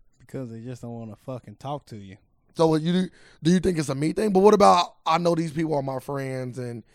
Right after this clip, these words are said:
Speaker 2: best friends and family members and stuff like that.
Speaker 1: 'Cause, uh, 'cause clearly every-, it, it's a fact. A lot of people now got bad communication skills. So they don't even take, like,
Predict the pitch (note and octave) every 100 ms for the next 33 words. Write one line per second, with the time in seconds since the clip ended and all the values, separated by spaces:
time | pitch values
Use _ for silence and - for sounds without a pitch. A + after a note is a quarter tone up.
0 | _ _ - C#3+ C#3+ - C#3 C3 B2+ B2+
1 | B2+ A#2+ A2+ G#2+ - _ - - D3+ D3
2 | C3+ C#3 C3 B2+ B2+ B2+ B2+ A#2+ A#2 A#2
3 | - _ _ _ - - D3 C3 A#2 -
4 | A#2+ - _ _ _ F#3+ D3+ A2+ A2+ -
5 | - C#3 - _ - E3+ F#3+ G#3 E3+ B2+
6 | A#2 B2+ B2 - _ _ _ - C3+ C3
7 | C#3+ C3 A2 - A#2+ A2 _ D#2+ A2+ B2+
8 | C#3+ C#3+ C#3+ A#2+ A2+ G#2+ G#2 G2 A2+ A2+
9 | - A#2 G#2+ G2+ A2+ G#2+ G#2+ A#2 A#2 A2
10 | - _ _ _ _ _ _ A#2 B2+ C3
11 | A#2+ A2 G#2+ B2 A2+ A2 G#2+